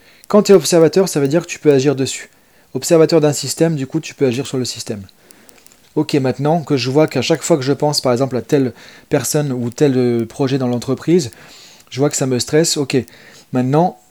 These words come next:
je regarde comment j'y pense. Bah, effectivement, à chaque fois que j'y pense, je vois tous les aspects négatifs du projet. Ah bah, forcément. Maintenant, si tu te dis, ok, c'est moi qui pilote mes pensées, je peux pas changer le projet, mais je peux changer ma manière de percevoir le projet.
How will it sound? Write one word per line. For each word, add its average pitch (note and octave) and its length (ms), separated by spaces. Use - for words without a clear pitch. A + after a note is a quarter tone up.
je A2+ 100
regarde C#3+ 300
comment D#3 240
j'y D3+ 140
pense. A#2+ 240
Bah, A#2+ 80
effectivement, C#3 400
à - 20
chaque E3+ 200
fois F3+ 120
que D#3 60
j'y D3 120
pense, F3+ 300
je C3 100
vois D#3+ 180
tous G3 160
les F3 140
aspects E3+ 160
négatifs E3 440
du E3 100
projet. C#3+ 360
Ah A#2+ 60
bah, A#2+ 100
forcément. F#3 500
Maintenant, F3 200
si - 80
tu F3+ 140
te D#3 60
dis, E3 100
ok, E3+ 220
c'est - 160
moi F#3+ 140
qui - 140
pilote E3+ 260
mes D#3+ 100
pensées, C3+ 380
je - 100
peux D3 100
pas G#3+ 140
changer E3+ 280
le E3+ 60
projet, G3 380
mais D3 180
je - 80
peux D#3 100
changer E3 240
ma D#3 120
manière E3+ 300
de C#3 100
percevoir D3+ 600
le C3 80
projet. A#2 400